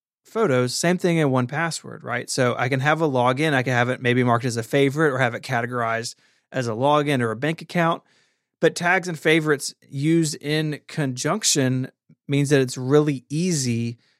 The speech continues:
to find these things if you're like me and you have a whole bunch of stuff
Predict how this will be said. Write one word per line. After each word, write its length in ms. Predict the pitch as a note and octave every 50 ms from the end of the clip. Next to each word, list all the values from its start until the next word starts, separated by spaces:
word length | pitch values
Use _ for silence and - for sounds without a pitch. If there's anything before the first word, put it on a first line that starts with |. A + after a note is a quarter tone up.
| _ _
to 120 | - C#3+
find 380 | B2 - D3 C3+ C#3+ D3 D3+ C3+
these 220 | C3+ B2+ B2 -
things 260 | C3 B2 A#2+ A#2+ A#2+
if 160 | B2 B2+ A#2+
you're 100 | - C3+
like 200 | B2 B2 A#2+ -
me 260 | C#3+ D3+ E3 D#3+ D3+ C#3+
and 100 | C3 C3
you 100 | C3 A#2+
have 220 | C3 B2+ A#2+ A#2
a 60 | A#2+
whole 240 | A2 - C#3+ C3 B2
bunch 240 | A#2+ C3 B2 A2 -
of 60 | B2
stuff 420 | - - - A#2+ A2+ A2 A2 -